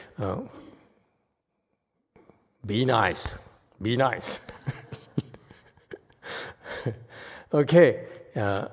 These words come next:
where were we again? Okay. So, so the, the, the reverse is also true. If you give, you get a lot of blessing. You steal,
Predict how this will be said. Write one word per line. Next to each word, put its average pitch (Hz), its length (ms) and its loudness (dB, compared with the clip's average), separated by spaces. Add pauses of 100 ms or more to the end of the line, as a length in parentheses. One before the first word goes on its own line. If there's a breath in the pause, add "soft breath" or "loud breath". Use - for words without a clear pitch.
(120)
where 123 180 2
were 196 180 4
we 240 200 4
again? 226 460 0
Okay. 104 300 0
So, 101 400 0
so 95 500 -2 (260 loud breath)
the, 92 200 -2
the, 95 240 -2
the 104 300 -4
reverse 92 440 -2
is 92 160 -4
also 95 260 -4
true. 95 320 -4 (280 loud breath)
If 202 120 -6
you 92 180 -2
give, 127 680 2 (320 soft breath)
you 90 140 -2
get 87 180 -2
a 87 100 -2
lot 80 200 0
of 82 100 -6
blessing. 143 600 0
You 98 120 -4
steal, 104 920 0